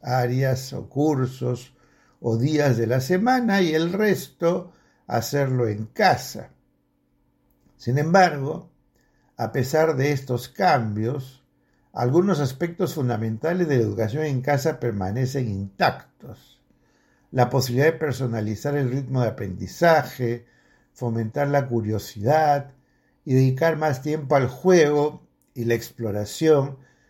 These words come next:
siguen siendo una de sus fortalezas. Por eso es que hablaba de una posibilidad híbrida, para que este tipo de,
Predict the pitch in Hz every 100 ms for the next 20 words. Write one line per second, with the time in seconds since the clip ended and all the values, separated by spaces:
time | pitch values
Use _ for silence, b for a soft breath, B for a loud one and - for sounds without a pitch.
0 | b - 254 262 170 127 170 175 156 131
1 | 147 143 127 127 - 113 98 107 131 202
2 | 156 - - - - - _ _ _ _
3 | _ _ b b b b - 131 160 170
4 | 160 156 135 - 143 147 135 107 127 135
5 | 139 131 123 107 120 127 127 131 131 -
6 | 123 123 120 110 95 110 127 123 196 240
7 | 254 151 98 85 90 - - _ _ _
8 | _ _ 127 117 120 127 117 131 196 151
9 | - 123 - 143 135 139 131 110 107 107
10 | 113